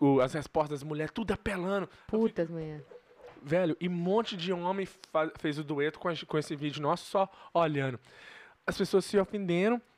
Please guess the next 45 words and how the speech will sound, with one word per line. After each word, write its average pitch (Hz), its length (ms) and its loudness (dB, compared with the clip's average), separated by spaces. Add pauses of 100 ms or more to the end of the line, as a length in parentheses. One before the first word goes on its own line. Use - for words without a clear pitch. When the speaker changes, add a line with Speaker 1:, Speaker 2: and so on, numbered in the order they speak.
(140)
Speaker 1:
e 220 80 6
muita 214 400 6
gente 208 480 0
acreditando, 220 520 -2
achando 220 300 2
que 220 100 -6
era 202 120 2
verdade. 240 400 -2
A - 20 -2
pessoa 202 340 4
não 226 300 0
teve 170 240 0
a 160 60 -2
capacidade 180 520 -2
de 147 120 -8
fazer 175 140 0
isso 180 120 -6
aqui - 80 -6
na 175 100 0
tela, 113 220 2
ó. - 560 -12 (300)
Arrastar 123 400 -4
pro 233 100 -6
lado 165 340 0
e 240 140 2
ver 175 340 4 (540)
que 320 260 6 (540)
nós 262 320 2
somos 254 480 2 (320)
um 202 60 -4
casal. 262 520 0 (1040)
E 165 80 -10
ter 196 160 0
a 208 60 2
noção 214 360 2
de 220 100 -4
que - 40 -6
aquilo 220 220 0
ali 190 100 2
era 196 100 2
uma 214 60 0
brincadeira. 208 640 0 (480)
E 190 60 0
muita 196 400 0
gente, 180 440 -4